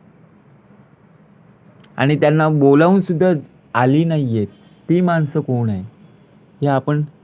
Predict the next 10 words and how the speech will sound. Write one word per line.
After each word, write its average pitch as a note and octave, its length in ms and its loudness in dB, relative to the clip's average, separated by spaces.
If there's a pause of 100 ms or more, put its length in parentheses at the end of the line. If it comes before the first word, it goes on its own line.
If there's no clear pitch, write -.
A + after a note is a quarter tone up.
(260)
समजून B2+ 380 0
जातो B2+ 280 -2
की C3 120 -6
नाही? A2 140 -6 (640)
म्हणून F3+ 300 0 (640)
लक्षात C#3+ 420 2
राहतं E3+ 480 0 (400)
की C3 140 -2 (280)
कोणती C#3+ 360 2
माणसं C#3+ 640 -2